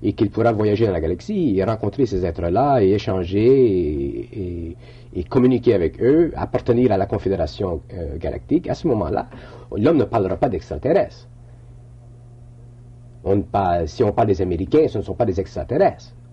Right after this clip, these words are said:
Il y a des Américains là, il y a des Français là, il y a des Allemands là, mais c'est la même chose au niveau de la galaxie.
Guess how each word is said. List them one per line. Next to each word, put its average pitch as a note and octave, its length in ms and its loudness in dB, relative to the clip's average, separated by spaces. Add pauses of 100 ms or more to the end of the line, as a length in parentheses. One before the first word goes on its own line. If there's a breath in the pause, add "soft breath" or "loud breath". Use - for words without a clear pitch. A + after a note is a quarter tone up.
(220)
Il - 40 -12
y - 20 -10
a E2+ 40 -6
des F2 140 -2
Américains E2 400 -2
là, A#2+ 240 0
il B2 40 2
y - 20 0
a F#2 40 0
des F2 80 -4
Français E2 400 -6
là, E2+ 220 -2
il - 20 -2
y - 40 -2
a - 20 -2
des E2+ 140 -4
Allemands D2+ 280 -4
là, D2 160 -6
mais D3 120 -6
c'est - 120 -12
la - 80 -6
même D#3+ 140 -4
chose C3+ 160 -4
au - 20 -4
niveau D#2+ 140 -6
de D2 60 -10
la - 80 -12
galaxie. - 360 -16